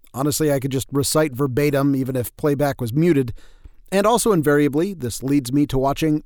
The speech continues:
every single Holy Grail clip on the internet.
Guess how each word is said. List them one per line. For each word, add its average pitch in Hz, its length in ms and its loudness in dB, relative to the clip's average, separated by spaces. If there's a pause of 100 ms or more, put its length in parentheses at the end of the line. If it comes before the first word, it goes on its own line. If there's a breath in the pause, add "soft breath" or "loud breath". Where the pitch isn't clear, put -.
(160)
every 135 320 0
single 156 400 2
Holy 156 380 2
Grail 147 420 2
clip 165 300 -2
on 190 100 0
the 196 100 0
internet. 208 380 -2